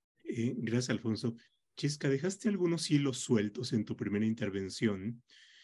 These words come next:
y son hilos como para seguir tejiendo el argumento, ¿no? Eh, uno de ellos que me llamó poderosamente la atención tiene que ver con esta,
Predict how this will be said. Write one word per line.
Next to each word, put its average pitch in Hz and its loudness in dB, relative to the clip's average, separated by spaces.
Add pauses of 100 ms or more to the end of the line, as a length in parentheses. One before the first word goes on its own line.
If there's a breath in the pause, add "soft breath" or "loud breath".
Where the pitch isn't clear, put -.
(240 soft breath)
y 113 0
son 127 2
hilos 123 6
como 104 0
para 101 -2
seguir 107 -2
tejiendo 101 -4
el 95 -6
argumento, 95 0
¿no? 104 -4 (720 soft breath)
Eh, 104 0
uno 123 4
de 110 0
ellos 117 -2 (140)
que 110 0
me 95 -4
llamó 98 -4 (160)
poderosamente 110 -2
la 107 -4
atención 107 -2
tiene 104 -2
que 107 -4
ver 98 -4
con 104 -2
esta, 101 -4